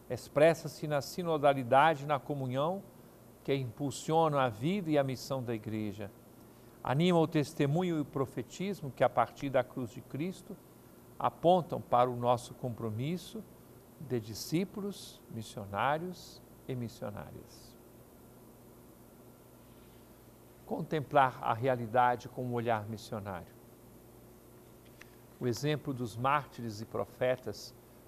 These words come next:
como Dom Helder Câmara, ajudou-nos a olhar para o Brasil, mergulhado numa profunda crise que fere no coração e na alma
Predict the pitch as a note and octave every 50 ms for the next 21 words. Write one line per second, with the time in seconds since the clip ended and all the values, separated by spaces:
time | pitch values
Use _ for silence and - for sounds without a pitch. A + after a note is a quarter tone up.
0 | - - - C3+ C3 B2+ A#2 A#2+ A#2 A#2 B2 A#2+ A#2+ A2+ G#2+ G2 - - - -
1 | D3+ D3 B2+ G#2+ G2 G#2 G#2 - - - - - - - - - - - - -
2 | - - - - B2 A#2+ - C3+ A#2 A2 D3 E3+ F#3 F3 D#3 C#3+ A#2 B2+ B2 B2
3 | B2 A#2 B2 B2+ B2 A#2+ - C3 B2+ B2 A2+ A#2+ A#2+ A#2 G#2 - - - D#3 F3
4 | F#3 F3+ E3+ - - - - - - - - - - - - C3 C3+ C3 A#2+ C#3
5 | C3+ D3 D3 D#3+ D3 C#3+ C#3+ C#3+ C#3+ C3+ - - C#3+ C#3+ - - - - F#3 A3
6 | A#3 G#3+ G#3+ F#3 - - - D3 C#3 C#3+ C3+ B2 G#2 - - G#2+ G2 - - -
7 | - - - - - - - - C3+ - - - D#3 D#3+ D#3+ D3+ D#3 D3+ D3 C#3+
8 | - - - D#3 D#3 D3 C3+ A#2 - - - D#3 E3 F3 E3+ D#3+ D3 C3+ B2 B2+
9 | C3 D3 D#3+ E3+ F3 F3+ F3+ -